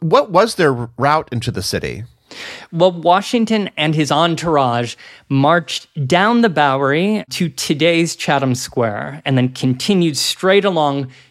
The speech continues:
Speaker 2: today's Pearl Street, called Queen Street at the time. Then d-, <laughs> that was gonna be renamed. Then down to Wall Street, where they turned west and headed to Broadway, where,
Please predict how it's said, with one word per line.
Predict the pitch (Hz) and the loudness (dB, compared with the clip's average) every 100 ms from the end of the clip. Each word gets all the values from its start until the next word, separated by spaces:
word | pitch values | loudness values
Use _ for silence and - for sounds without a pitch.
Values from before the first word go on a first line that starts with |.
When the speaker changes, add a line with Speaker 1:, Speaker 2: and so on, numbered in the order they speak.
| - | -8
Speaker 2:
today's | - 143 135 - | 0 4 2 0
Pearl | - 151 123 | -4 0 0
Street, | - - - 110 - _ - | -2 -8 -8 -10 -10 _ -8
called | 117 113 - | -6 -6 -8
Queen | - 127 113 | -2 0 0
Street | - 110 | -2 -4
at | 107 | -4
the | - | -8
time. | - 127 139 147 - - - - | -6 -4 -4 -8 -14 -20 -20 -6
Then | 139 156 151 131 | 0 2 2 0
d-, | 175 | -2
<laughs> | - 151 | -2 0
that | 123 160 | 0 0
was | 123 | -2
gonna | 123 117 | -2 -2
be | 113 | -4
renamed. | 113 113 107 123 - - - - | -2 -2 -2 -4 -6 -18 -20 -8
Then | 143 170 180 | 0 2 2
down | 175 170 180 185 | 2 2 2 0
to | 180 | -2
Wall | 156 151 185 196 | 0 2 4 2
Street, | - - 113 127 - - - | -2 -2 -2 -2 -4 -12 -6
where | 143 156 | 0 2
they | 135 139 | 2 -2
turned | - 170 156 156 135 131 | -2 -2 -2 -4 -6 0
west | 165 196 - - - - | 2 2 -4 -12 -12 -6
and | 147 | -6
headed | 131 - 170 160 | -6 -6 -6 -6
to | - 151 | -8 -14
Broadway, | 131 - 139 131 120 - 151 143 - - | -8 0 2 2 0 -8 -10 -12 -14 -4
where, | 123 120 | 0 0